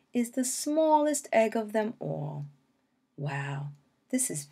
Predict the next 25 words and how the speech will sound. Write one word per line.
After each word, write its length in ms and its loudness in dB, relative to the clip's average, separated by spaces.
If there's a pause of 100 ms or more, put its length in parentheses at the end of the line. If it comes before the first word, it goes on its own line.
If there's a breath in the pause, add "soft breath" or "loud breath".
(120)
very 440 8
interesting. 760 -6 (420 soft breath)
Let's 300 2
see 160 0
what 220 0
else 260 6
we 100 0
can 220 -2
learn 340 -2 (160)
from 280 0
this 220 0
book. 360 -6 (1300)
Before 360 6
we 180 4
end 400 4
this 240 0
amazing 540 0
book, 400 2 (380 soft breath)
let's 260 6
take 220 2
a 60 0
look 240 -2
at 140 -6
the 180 -8
inside 640 4